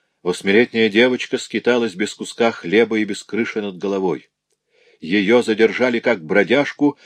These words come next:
и заключили в тюрьму. Представьте себе, это были лучшие дни жизни вашей дочери. Да, за тюремной решеткой. Она каждый вечер благодарила Бога за то,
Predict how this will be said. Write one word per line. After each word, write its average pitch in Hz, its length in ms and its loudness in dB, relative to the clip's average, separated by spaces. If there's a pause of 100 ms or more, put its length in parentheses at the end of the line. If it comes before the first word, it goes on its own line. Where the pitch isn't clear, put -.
(220)
и 107 100 0
заключили 123 520 0
в - 80 -6
тюрьму. 113 400 -2 (880)
Представьте 107 720 -4
себе, 87 520 -2 (960)
это 87 160 -6
были 95 200 2
лучшие 170 720 4
дни 139 300 -4
жизни 117 640 -2 (360)
вашей 92 440 -6
дочери. 87 480 -8 (560)
Да, 151 340 -2
за 92 160 0
тюремной 147 580 4
решеткой. - 800 -4 (520)
Она 110 220 0
каждый 135 440 0
вечер 139 400 2
благодарила 113 640 0
Бога 123 440 0
за 113 160 -2
то, 131 300 0